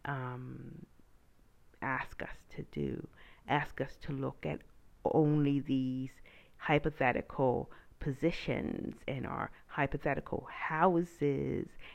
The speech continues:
and all about me kind of thing.'" And it's time for us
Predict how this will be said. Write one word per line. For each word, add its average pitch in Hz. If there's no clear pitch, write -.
and 127
all 143
about 139
me 147
kind 139
of 147
thing.'" 175
And 143
it's 139
time 151
for -
us -